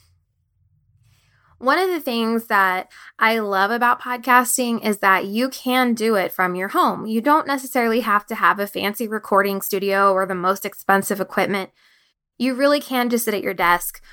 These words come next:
with a microphone. Please get a microphone and <laughs> record podcast episodes. And that's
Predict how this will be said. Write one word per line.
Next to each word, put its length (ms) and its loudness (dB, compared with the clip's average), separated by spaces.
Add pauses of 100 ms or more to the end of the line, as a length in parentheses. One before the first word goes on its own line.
(120)
with 140 0
a 60 2
microphone. 640 0
Please 280 0
get 140 -2
a 20 0
microphone 540 -4 (480)
and 500 0 (140)
<laughs> 140 -8
record 500 0
podcast 520 -2
episodes. 640 -6 (520)
And 440 0
that's 280 -2